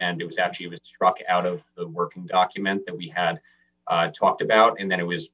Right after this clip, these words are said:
re-put into this new draft ordinance.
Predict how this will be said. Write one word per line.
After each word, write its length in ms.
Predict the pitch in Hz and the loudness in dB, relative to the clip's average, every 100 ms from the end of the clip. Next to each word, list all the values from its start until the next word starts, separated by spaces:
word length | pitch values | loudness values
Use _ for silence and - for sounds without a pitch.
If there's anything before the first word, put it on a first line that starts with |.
| - | -4
re-put 400 | 101 95 - 92 | -2 -2 -2 -2
into 280 | 92 87 85 | -2 -6 -10
this 200 | 87 - | -10 -10
new 220 | 90 87 | -10 -6
draft 400 | - 87 85 87 | 0 0 0 -2
ordinance. 600 | 95 87 82 82 80 | -2 -2 -4 -8 -10